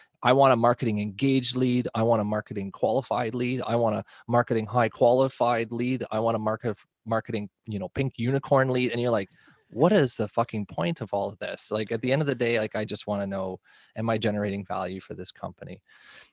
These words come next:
So you need to identify an expert, and you do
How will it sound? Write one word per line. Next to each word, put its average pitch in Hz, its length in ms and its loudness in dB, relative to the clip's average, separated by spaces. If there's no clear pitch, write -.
So - 120 2
you 175 60 8
need 202 160 4
to 233 100 6
identify 131 440 4
an 120 100 0
expert, 131 400 0
and 117 260 -2
you 127 100 0
do 131 320 0